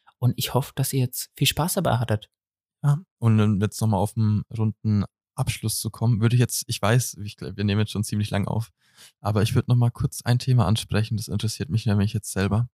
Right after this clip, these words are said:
Speaker 2: nämlich wie bist du jetzt eigentlich selber auf die Idee gekommen, einen Podcast aufzunehmen?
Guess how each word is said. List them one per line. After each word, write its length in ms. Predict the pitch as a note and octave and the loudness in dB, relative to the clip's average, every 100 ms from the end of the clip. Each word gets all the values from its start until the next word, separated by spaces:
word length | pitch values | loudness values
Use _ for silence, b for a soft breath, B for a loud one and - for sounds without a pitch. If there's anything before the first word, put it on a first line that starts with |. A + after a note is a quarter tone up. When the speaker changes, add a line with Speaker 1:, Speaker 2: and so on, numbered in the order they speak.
| _ B B _ | _ B B _
Speaker 2:
nämlich 400 | G#2+ G#2 A2 - | 0 2 0 -4
wie 160 | A2 A#2+ | -2 -2
bist 340 | - A#2+ - | 0 -4 -2
du 60 | A2 | -2
jetzt 260 | G#2+ - - | -2 -4 -2
eigentlich 300 | G2+ G#2 - | 0 0 0
selber 280 | G2 A2 | -2 0
auf 140 | - - | -2 -4
die 180 | G2 G2+ | -6 -6
Idee 260 | - G#2+ | -2 -4
gekommen, 280 | - - G2+ | -4 -4 -2
einen 200 | - G2 | -2 0
Podcast 640 | B2 B2 - G2+ G2 - | 0 0 -2 -4 -4 -8
aufzunehmen? 560 | - A2+ - G#2 F#2+ G#2 | -6 -6 -4 -2 0 -2